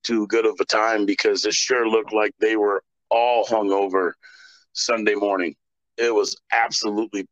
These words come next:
pathetic, lethargic. Any, any word you wanna throw at it that is trash.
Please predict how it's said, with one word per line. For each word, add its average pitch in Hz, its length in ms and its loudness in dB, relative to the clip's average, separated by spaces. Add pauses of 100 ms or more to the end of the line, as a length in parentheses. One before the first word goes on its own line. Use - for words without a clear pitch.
pathetic, 110 720 -4 (180)
lethargic. 110 760 0 (160)
Any, 120 280 0 (720)
any 156 240 0
word 135 300 0
you 131 100 2
wanna 127 220 0
throw 127 400 2
at 123 120 2
it 131 120 0
that 104 140 0
is - 280 -2
trash. 127 680 0